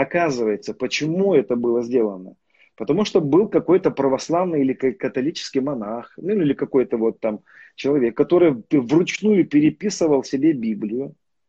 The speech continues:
И вы знаете, что оригинальных текстов нету, есть копии, есть более ранние копии оригина-, ну, текстов, э, посланий, и есть более поздние. Так вот, в более поздних копиях,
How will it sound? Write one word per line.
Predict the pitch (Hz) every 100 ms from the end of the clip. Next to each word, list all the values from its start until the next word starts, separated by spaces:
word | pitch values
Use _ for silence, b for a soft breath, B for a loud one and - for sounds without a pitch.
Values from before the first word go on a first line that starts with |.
| _ _ b b 131
И |
вы | 139
знаете, | 156 180 151 -
что | 135
оригинальных | 135 139 143 180 151 127
текстов | 147 147 - 120
нету, | 123 156 156
есть | 131 143
копии, | - 127 110 123 135 170 - _ _ _ -
есть | 117 127 117
более | 131 117
ранние | 113 139 196 196 190
копии | 180 180 185 175
оригина-, | 170 165 151 151 156 156
ну, | 143
текстов, | 139 160 147 - 135 - B B B
э, | - 123 120 -
посланий, | 131 139 131 127 127 151
и | 180
есть | 170
более | 127 160 156
поздние. | - 107 101 95 104 107
Так | 120 165
вот, | 165
в | 143
более | 135 175 170
поздних | 156 214 240 190 160 -
копиях, | 190 190 107 92